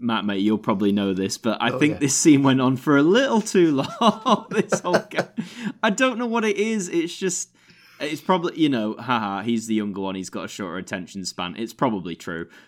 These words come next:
Speaker 1: But, <laughs> um, no, I, I don't know, I just felt it was eked out just a little bit. Not by much, but just, like, a little bit too long. I don't know what you two thought in comparison.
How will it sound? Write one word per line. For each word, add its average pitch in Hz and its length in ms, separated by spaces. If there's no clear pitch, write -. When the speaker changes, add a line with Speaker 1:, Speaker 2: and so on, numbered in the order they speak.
Speaker 1:
But, 175 380
<laughs> - 0
um, 190 240
no, 214 120
I, 208 80
I 202 220
don't 220 120
know, 220 140
I 147 80
just 147 200
felt 165 180
it 135 100
was 151 180
eked 170 220
out 165 180
just - 180
a 233 40
little 277 420
bit. 143 220
Not 240 160
by 285 140
much, 180 300
but 156 100
just, 175 180
like, 180 140
a 185 40
little 185 420
bit 110 340
too 90 220
long. 80 240
I 95 60
don't 135 160
know 131 60
what 127 280
you 131 180
two 92 280
thought 80 460
in 98 140
comparison. 82 600